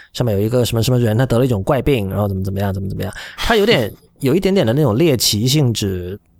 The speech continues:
Speaker 1: 但是他确实都是有 tech band 的，就是你，你，他其实很好的做到了他声称自己要做的事情，就是我刚才说的用这个技术的，呃，透视镜去看待一切东西，但是这个使得他的这个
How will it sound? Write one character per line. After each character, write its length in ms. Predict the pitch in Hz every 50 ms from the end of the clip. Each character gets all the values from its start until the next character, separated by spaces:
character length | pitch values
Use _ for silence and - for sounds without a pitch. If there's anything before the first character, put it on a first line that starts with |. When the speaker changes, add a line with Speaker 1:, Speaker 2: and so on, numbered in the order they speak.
| - 110
Speaker 1:
但 140 | 208 202 175
是 80 | 139
他 100 | 175 190
确 180 | 196 - - 214
实 120 | 147 139
都 160 | 147 180 185 165
是 80 | 151
有 80 | 117 95
tech 260 | - - - 160 156 - -
band 260 | 135 131 120 101 92
的， 60 | 95
就 120 | 113 165
是 100 | 165 180 170 - - - - -
你， 180 | - 131 127 143 -
你， 300 | 147 143 139 135 - - _ _ _ _ _ _ -
他 180 | - - 233 233
其 140 | - 196
实 80 | 185 214
很 300 | - - 117 113 135 185
好 300 | 180 - - 95 92 85
的 140 | 95 98 101
做 240 | - - 151 123 107
到 160 | 113 104 98
了 100 | 95 95
他 140 | - 123 127
声 200 | - - 156 156
称 140 | 165 165
自 140 | 151 151 123
己 80 | - -
要 180 | 127 156 143
做 160 | 101 - 104 92
的 80 | 92
事 140 | - - 95
情， 160 | - - - - _ _ _ _ _ _ _ _ _
就 160 | - 220 196
是 80 | 139 107
我 60 | 92
刚 120 | 98 107
才 60 | 110
说 160 | 101 - 107 104
的 80 | 104
用 160 | 110 113 104
这 100 | 98 107
个 80 | 104 104
技 220 | 104 - 165 139
术 180 | 113 - 98 95
的， 220 | 92 95 87 - - - - - - _ _ _ _ -
呃， 180 | 104 92 90
透 180 | - - 143 120
视 140 | 110 123 107
镜 180 | - 117 98
去 120 | 92 - 104
看 200 | - - 139 120
待 140 | 113 107
一 80 | 98 101
切 140 | - 117 104
东 180 | 104 104 110
西， 160 | 113 - 95 -
但 160 | - 175 170
是 60 | 175
这 120 | 175 226
个 120 | 202 151 139
使 200 | - - - 95
得 140 | 85 98 117
他 180 | 120 139 143
的 80 | 143 139
这 140 | 123 127 107
个 240 | 107 98 95 92